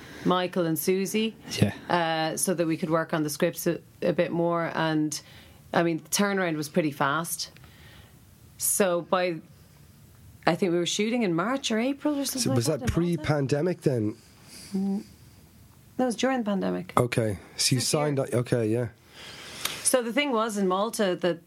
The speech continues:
Speaker 1: there was no lockdown in Malta when we came out, and then the following week, then it was full lockdown.
Speaker 3: Okay.
Speaker 2: Oh, really?
Speaker 1: So we were shooting th-, throughout full lockdown as well. So, yeah, shooting in covid was tricky.
Speaker 3: Yeah.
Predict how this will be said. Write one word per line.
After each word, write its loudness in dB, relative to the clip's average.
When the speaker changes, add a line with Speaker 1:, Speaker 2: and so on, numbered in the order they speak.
Speaker 1:
there 2
was 0
no 2
lockdown 0
in 0
Malta 0
when 2
we 0
came 0
out, 0
and 0
then 0
the 4
following 2
week, -2
then 0
it -4
was -6
full 2
lockdown. -2
Speaker 3:
Okay. 2
Speaker 2:
Oh, 0
really? 0
Speaker 1:
So 0
we 0
were 0
shooting 0
th-, -16
throughout 0
full 2
lockdown -2
as -4
well. 0
So, -2
yeah, 0
shooting 0
in -4
covid -2
was -4
tricky. -2
Speaker 3:
Yeah. 2